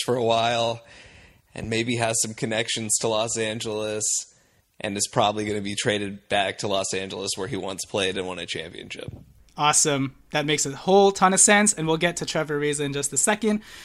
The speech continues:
Speaker 2: So yeah, please rate and review us on iTunes. Uh, I think we're at three ninety right now. No, not three ninety. I wish. We're at two ninety reviews right now. We'd love to get to three hundred by the new year, so please help us do that.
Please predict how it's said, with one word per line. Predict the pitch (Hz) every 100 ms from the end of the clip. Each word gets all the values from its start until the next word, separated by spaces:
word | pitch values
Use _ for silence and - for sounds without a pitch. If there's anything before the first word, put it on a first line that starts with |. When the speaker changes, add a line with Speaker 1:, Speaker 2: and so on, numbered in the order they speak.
| - -
Speaker 2:
So | 185
yeah, | 190 139
please | - 226 190
rate | 185 175
and | 170
review | 160 156
us | 156
on |
iTunes. | 160 160 - 175 170 165 -
Uh, | 156 143 143
I | 147
think | 139 180
we're | 165
at | 151
three | - 175 175
ninety | 160 175 202 240 254 190
right | 202
now. | 226 233
No, | 180 135
not | 135 139
three | 147 143
ninety. | 143 135 139
I | 131
wish. | 135 185 - - - -
We're | 180
at | 190
two | 196 254 233
ninety | 220 208 208
reviews | 196 170 180 165
right | 165 165
now. | 165 160 147
We'd | 143
love | 151 151
to | 165
get | 151
to |
three | 143 147 139
hundred | 143 143 151 135
by | 139 139
the | 131 135
new | 139 147
year, | 143 147 147
so | -
please | 131 143 139
help | 139 139
us | -
do | 170
that. | 175 165